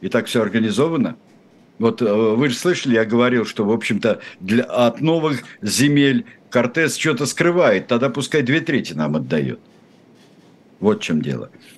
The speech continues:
А так, конечно, было очень трудно принимать автономные решения, но он их принимал, как и многие другие колониальные правители.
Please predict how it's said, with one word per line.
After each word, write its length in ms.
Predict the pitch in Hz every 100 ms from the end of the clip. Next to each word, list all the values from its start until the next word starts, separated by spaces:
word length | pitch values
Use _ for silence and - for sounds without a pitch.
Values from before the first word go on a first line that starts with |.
| _ -
А 120 | 117
так, 280 | 117 208 208
конечно, 360 | 196 170 170 185
было 200 | 180 175
очень 280 | 127 127 120
трудно 300 | 123 - 87
принимать 440 | 98 98 95 85
автономные 480 | - 101 98 95 101
решения, 400 | 113 175 170 139
но 220 | 120 151 -
он 260 | 160 156 170
их 300 | 120 143 135
принимал, 540 | 139 135 113 95 101 - - -
как 200 | 120 127
и 40 |
многие 380 | 120 139 139 139
другие 380 | 110 98 110 113
колониальные 560 | 117 98 95 92 92
правители. 560 | 95 85 82 - 67